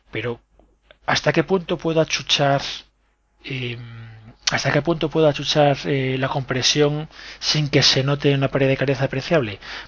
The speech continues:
Pues la verdad es que no lo sé. Lo he estado preguntando en foros, lo he estado preguntando a los mismos desarrolladores de, de Vorbis, que bueno, están accesibles, de Vorbis no, perdón, de Opus,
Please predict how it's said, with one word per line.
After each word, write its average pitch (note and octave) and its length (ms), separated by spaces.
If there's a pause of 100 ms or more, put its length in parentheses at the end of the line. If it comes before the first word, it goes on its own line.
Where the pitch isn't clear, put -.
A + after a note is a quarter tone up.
Pues B2+ 120
la C3 120
verdad C#3+ 140
es E3+ 60
que G3 80
no F3 80
lo C3+ 120
sé. D3+ 160 (580)
Lo C#3 120
he - 20
estado E3 260
preguntando D#3 480
en D3 60
foros, F#3 500
lo C3+ 60
he C3 40
estado C3+ 320
preguntando C3+ 880 (420)
a - 120
los C#3+ 220
mismos C#3+ 300
desarrolladores C3+ 800
de, A#2 540
de A#2 180
Vorbis, D#3+ 380
que - 60
bueno, C3+ 160
están A#2+ 200
accesibles, A#2 680
de B2+ 80
Vorbis C#3+ 300
no, C#3 160
perdón, B2 400
de A2 120
Opus, F3 400